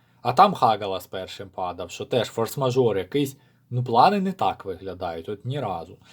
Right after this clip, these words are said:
Ось Ейвас. Ну, знов таки, м, Ейвас це вже реакція, відповідно, що, що, що вийшло, що Залужний відхрестився від неї, мовно, і сказав, що нема в мене ніяких помічниць, да?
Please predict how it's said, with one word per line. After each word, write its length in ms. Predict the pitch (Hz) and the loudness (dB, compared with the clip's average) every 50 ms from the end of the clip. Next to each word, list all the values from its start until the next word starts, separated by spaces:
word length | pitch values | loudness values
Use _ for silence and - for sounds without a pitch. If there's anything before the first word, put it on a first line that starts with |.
| - - - - - - _ _ | -20 -20 -20 -20 -20 -20 _ _
Ось 300 | - 196 262 277 - - | 4 4 4 4 4 2
Ейвас. 480 | 190 175 165 156 135 113 107 104 - - _ _ _ _ _ _ _ _ _ _ - - _ _ _ _ | 4 4 6 6 6 4 2 -2 -4 -8 _ _ _ _ _ _ _ _ _ _ -20 -20 _ _ _ _
Ну, 380 | - 139 151 170 214 233 233 - - | -8 -4 0 2 4 4 2 2 2
знов 400 | 156 135 143 170 208 233 240 233 | 0 2 4 8 8 8 8 8
таки, 340 | 208 190 - - 185 180 175 | 4 0 0 0 -2 -2 -2
м, 720 | 175 - 170 156 147 151 147 147 147 147 147 143 147 147 - - - _ _ _ _ _ _ - | -4 -6 -8 -10 -10 -10 -10 -10 -8 -8 -8 -10 -10 -12 -16 -20 -20 _ _ _ _ _ _ 2
Ейвас 360 | 147 170 190 170 151 139 - | 4 8 10 10 8 8 6
це 80 | - | 4
вже 220 | 147 139 131 147 139 | 2 4 4 2 4
реакція, 500 | 135 131 135 143 139 139 - - 127 123 | 6 6 6 6 4 0 -2 -2 -2 -2
відповідно, 360 | 120 - - 135 127 123 123 | -2 0 0 0 0 0 -4
що, 180 | 120 - - 127 | -4 -4 -6 -6
що, 240 | 120 - 135 127 127 - 135 | -4 -2 -4 -4 -2 -4 -6
що 180 | 123 - 143 139 | -2 2 2 4
вийшло, 340 | 131 156 175 160 - 135 120 | 4 2 0 0 0 0 0
що 160 | - 123 117 | 0 -2 2
Залужний 640 | 113 127 135 160 170 147 151 147 143 135 127 123 123 120 | 2 2 4 2 2 -2 -2 -2 -2 -2 -4 -6 -8 -8
відхрестився 1040 | 117 127 127 - 151 139 139 135 - - - 113 98 87 - - - 90 87 90 | -8 -8 -2 2 2 2 2 0 -2 -4 -4 -4 -4 -4 -6 -10 -10 -10 -10 -10
від 200 | 90 92 98 98 | -10 -10 -10 -8
неї, 360 | 113 127 156 170 156 143 131 | -6 -4 -4 -2 -2 -2 -2
мовно, 300 | 123 117 110 107 107 110 | -4 -4 -8 -10 -10 -12
і 40 | 107 | -14
сказав, 340 | 101 - - 107 107 117 117 | -12 -10 -6 -4 -4 -4 -4
що 100 | - 127 | -4 -6
нема 300 | 120 135 135 120 101 95 | -4 -4 -2 -2 -4 -4
в 60 | 90 | -6
мене 200 | 85 85 85 90 | -8 -12 -14 -14
ніяких 340 | 87 92 98 - - 95 - | -14 -14 -12 -10 -12 -12 -10
помічниць, 640 | - 104 101 98 92 - - - 90 - - - - | -10 -10 -10 -10 -12 -12 -14 -14 -18 -20 -20 -16 -12
да? 200 | 117 120 127 | -12 -12 -12